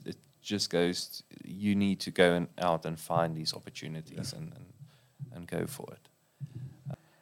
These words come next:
Speaker 1: I, I, I think we, we've covered quite, quite a lot of what blockchain is, and I, I know there's, there's so much more to, to be
Speaker 2: Yeah.
Speaker 1: said about it. Um, but, but yeah, are, are people, um, uh, uh,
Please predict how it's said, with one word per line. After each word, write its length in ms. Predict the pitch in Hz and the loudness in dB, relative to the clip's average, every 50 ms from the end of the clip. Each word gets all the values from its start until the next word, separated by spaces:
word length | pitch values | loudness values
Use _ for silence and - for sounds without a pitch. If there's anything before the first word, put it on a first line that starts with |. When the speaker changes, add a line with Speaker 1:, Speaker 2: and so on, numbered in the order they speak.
| _ _ - | _ _ 4
Speaker 1:
I, 140 | 160 156 151 | 4 6 6
I, 300 | 135 156 165 156 156 156 | 8 8 8 8 8 4
I 40 | 156 | 2
think 440 | - - - 220 220 - 170 160 - | 2 0 -6 -4 -2 -2 -2 -4 -2
we, 220 | 135 175 185 170 - | 0 0 0 2 0
we've 180 | 165 175 - - | 0 -2 0 2
covered 440 | - 196 185 185 185 - - - | 4 4 6 4 2 -2 -6 -6
quite, 320 | - - 175 165 160 - - | 2 4 4 4 4 2 -6
quite 220 | - 143 151 131 | -8 -6 -6 -4
a 80 | 123 104 | -4 -4
lot 280 | 101 107 113 123 123 | -4 -2 -2 0 2
of 420 | 120 104 - - - - - - - _ _ | 2 2 2 0 -10 -18 -20 -20 -20 _ _
what 240 | - 98 101 - - | 0 0 0 0 0
blockchain 460 | - 107 107 - - - 95 95 87 - | 2 2 2 2 0 -2 -2 -2 -2 -2
is, 240 | 104 110 113 110 | -2 -2 0 -2
and 140 | 107 92 90 | -2 -4 -2
I, 160 | 92 90 85 - | -2 -2 -2 -2
I 80 | 92 | -4
know 280 | 98 95 101 110 113 110 | -6 -2 2 2 4 4
there's, 340 | 107 104 95 92 - - - | 4 2 2 2 0 -2 -4
there's 160 | - 95 - | -4 -4 0
so 180 | - - 117 113 | 2 2 4 4
much 220 | 117 110 - - | 4 2 2 2
more 260 | - 95 101 107 110 107 | 2 4 6 6 4 4
to, 280 | - - 90 90 87 85 | 2 0 0 0 0 0
to 180 | - - - | -2 -6 -8
be 120 | 87 90 90 | -4 0 4
Speaker 2:
Yeah. 120 | 98 95 | 4 6
Speaker 1:
said 220 | 117 113 104 92 | 6 6 4 2
about 380 | 90 82 85 85 90 107 107 123 | 2 2 4 6 6 6 6 6
it. 100 | 135 - - _ - - - - - - - - - - - | 2 0 -4 _ -20 -20 -20 -20 -20 -20 -20 -20 -20 -12 -6
Um, 500 | 87 87 85 85 85 82 87 87 87 - - - - | -2 -2 0 0 -2 -2 -4 -8 -12 -14 -12 -6 -4
but, 180 | 95 92 - - - - | -2 -2 -4 -6 -8 -8
but 140 | - 80 - - - | -8 -8 -6 -4 -2
yeah, 140 | 90 85 - - - - - - - | -2 -2 -2 -4 -10 -20 -12 2 6
are, 200 | - 139 139 - | 8 10 10 8
are 140 | - 135 135 | 8 4 2
people, 680 | - - 151 151 - 151 147 143 135 131 123 - - | 2 0 -2 0 2 4 6 6 6 6 4 4 2
um, 320 | 107 110 113 107 104 110 - - | 0 0 0 -2 -4 -6 -8 -8
uh, 0 | 85 104 101 104 - - - 92 98 98 117 143 - | -8 -8 -6 -8 -8 -8 -8 -8 -8 -8 -10 -10 -8
uh, 40 | - | -8